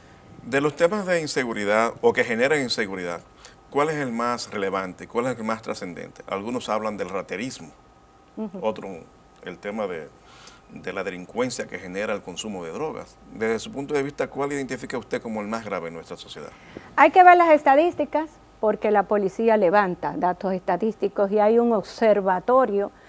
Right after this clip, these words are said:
Speaker 2: de seguridad ciudadana en el Ministerio de Interior y Policía. Lo que más se visi-, se visibiliza es, por ejemplo, los robos, ¿verdad? Eso es lo que más, porque la, sale la gente a la calle, atenta contra la propiedad.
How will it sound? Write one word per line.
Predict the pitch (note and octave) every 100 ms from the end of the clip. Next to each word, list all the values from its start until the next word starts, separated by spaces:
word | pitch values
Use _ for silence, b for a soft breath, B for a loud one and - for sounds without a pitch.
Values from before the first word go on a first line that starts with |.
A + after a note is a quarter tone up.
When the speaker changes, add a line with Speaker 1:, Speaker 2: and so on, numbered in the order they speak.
| b -
Speaker 2:
de | F#3+
seguridad | G3 F#3 F#3+ F#3 G3+
ciudadana | - A3 G#3 G#3 G3+ G3+ G3+ G3 F#3 -
en | - G3 G3
el | F#3 F#3
Ministerio | F#3 F3+ F3 - G3 G3+ G3+
de | F#3+
Interior | F#3+ F3+ F#3 F#3
y | F#3+
Policía. | F#3 F#3+ E3 - D3+ - - - b b b -
Lo | A3+ B3+
que | B3 A#3
más | A3+ F4 B4+
se | - C#4+
visi-, | B3 - A3+ E3+ - -
se | - G#3+
visibiliza | G#3 G3+ G#3+ G3 E3+ - F#3+ F#3
es, | G3 G3+ G3+
por | G#3 G#3+
ejemplo, | G3+ G3+ D4
los | D#4+ -
robos, | A3+ C4+ E3+ -
¿verdad? | E3+ A#3+ D#4
Eso | -
es | G#3
lo | G3+
que | G#3
más, | G#3 G#3 G3+ -
porque | G#3+ -
la, | G#3 G3
sale | G#3+ G#3
la | G#3
gente | G3+ G3+
a | G#3
la | G3+
calle, | G#3 G3+ G3 G3
atenta | G3 G3+ G#3
contra | G3+ G3+ G3+
la | F#3+
propiedad. | F#3+ F#3+ - G3+ F#3